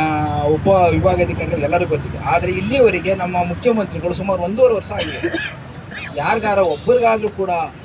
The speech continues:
ಈ ಕರ್ನಾಟಕ ರಾಜ್ಯದಲ್ಲಿ ಒಬ್ರಿಗಾದ್ರೂ ಜಮೀನನ್ನ, ಆ ಪಿ ಟಿ ಸಿ ಎಲ್ ಜಮೀನನ್ನ ಬಿಡಿಸ್ಕೊಡಕ್ಕೆ ಬಿಟ್ಟು ಕೊಟ್ಟಿಲ್ಲ ಸರ್. ಈಗಲಾದ್ರೂ ಅವ್ರಿಗೆ ಆ ಪಿ ಟಿ ಸಿ ಎಲ್ ಜಮೀನನ್ನ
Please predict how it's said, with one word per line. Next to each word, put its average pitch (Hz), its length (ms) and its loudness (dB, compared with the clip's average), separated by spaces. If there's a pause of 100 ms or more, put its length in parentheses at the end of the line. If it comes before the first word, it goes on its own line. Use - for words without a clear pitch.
(120)
ಈ 214 160 0
ಕರ್ನಾಟಕ 208 520 -2
ರಾಜ್ಯದಲ್ಲಿ 190 340 -2
ಒಬ್ರಿಗಾದ್ರೂ 190 400 -6
ಜಮೀನನ್ನ, 180 440 -6 (380)
ಆ 165 100 -2
ಪಿ 220 120 2
ಟಿ 233 120 -8
ಸಿ 226 100 -2
ಎಲ್ 208 80 0
ಜಮೀನನ್ನ 185 360 -4
ಬಿಡಿಸ್ಕೊಡಕ್ಕೆ 160 720 -6
ಬಿಟ್ಟು - 540 -10
ಕೊಟ್ಟಿಲ್ಲ 170 280 -4
ಸರ್. - 840 -16
ಈಗಲಾದ್ರೂ 220 400 0
ಅವ್ರಿಗೆ 185 320 2 (640)
ಆ 165 120 2
ಪಿ 208 220 -6
ಟಿ 247 120 -10
ಸಿ 240 100 -2
ಎಲ್ 220 100 0
ಜಮೀನನ್ನ 196 340 -4